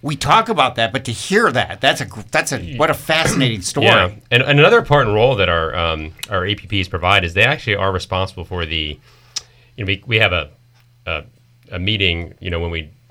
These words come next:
Speaker 2: as a physician, we devise a plan for the patient and the family. Um, it's sort of a chemotherapy education session, but a lot of the teaching for the patients and the families is provided by our A P Ps. So, um, so yeah, as Candace was, was,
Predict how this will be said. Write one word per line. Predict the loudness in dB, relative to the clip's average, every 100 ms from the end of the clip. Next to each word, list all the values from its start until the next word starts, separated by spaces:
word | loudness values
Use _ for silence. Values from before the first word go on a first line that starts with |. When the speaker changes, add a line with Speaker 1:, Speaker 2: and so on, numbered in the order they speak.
| -12
Speaker 2:
as | -10
a | -10
physician, | -4 -2 -2 -4
we |
devise | -6 -2 0 0
a | -6
plan | -6 -2 -2 -4
for | -8 -10
the | -8
patient | -4 -4 -6 -10
and |
the | -6
family. | -4 -2 -4 -6 -8 -8
Um, | -8 -8 -10
it's | -14
sort | -14 -14
of | -14
a |
chemotherapy | -10 -8 -8 -8 -10 -10 -8 -6
education | -8 -8 -4 -4 -4 -10
session, | -8 -10 -10 -12
but | -8
a |
lot | -2 0 0
of | -2
the | -4
teaching | -4 -6 -4 -4 -4 -6
for | -10 -12
the | -8
patients | -6 -6 -8 -14
and |
the | -10
families | 0 0 0 -4 -8 -16 -20 -20 _ _
is | -10 -8
provided | -8 -4 -4 -4
by | -6 -6 -6
our | -8
A | -8
P | -10 -12
Ps. | -8 -8 -8
So, | -6 -6 -6 -10 -20 -20 -10
um, | -2 -2 -2 -8 -16 _ _ _ _
so | -2 0 0
yeah, | 2 0
as | 0 -4
Candace | -2 -2 -2 -6
was, | -12 -12 -20
was, | -14 -10 -10 -10